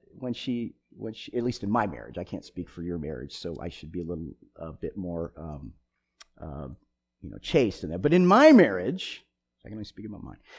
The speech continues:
When, when, when my wife Carla begins to tell me something about a struggle she's having,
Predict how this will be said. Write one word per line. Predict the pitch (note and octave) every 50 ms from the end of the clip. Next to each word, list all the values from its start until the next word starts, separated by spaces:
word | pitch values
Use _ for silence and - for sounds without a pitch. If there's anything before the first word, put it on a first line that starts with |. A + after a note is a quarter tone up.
| - _ _
When, | - D3 D#3+ D#3+ D#3+ -
when, | - D#3+ D#3+ D#3 D3+ - _ _ -
when | C#3+ D#3 D#3+
my | E3+ F#3+ A3 G#3+ D#3+ - - - _ _
wife | - C3 C3+ D#3+ F3+ E3+ E3+ - -
Carla | - - - - F3+ G3 A#3+ B3 G3+ C#3+ A2+ E2+ D#2+ D2+ D2+ G#2+ - _ _ _ _ - - _ _ _
begins | D#3 D#3+ F3 E3 D3+ -
to | D#3 D3
tell | - - - - - - - G3 G#3+ B3 C#4+ D4
me | B3 G3+ D#3+
something | - - - A#2+ G2+ - - G2 F#2 G#2 A#2+ - _ _ _ _ _ _ _ _ -
about | C#3 C#3+ D#3+ D3+ D3+ D3 C#3+ C#3 - - - - - _ _ _ _
a | C3+
struggle | C3+ - - - - - E3+ G3+ A#3+ C4 B3 G#3 E3
she's | - - A#2 G2+ -
having, | - - - - - G#1 - -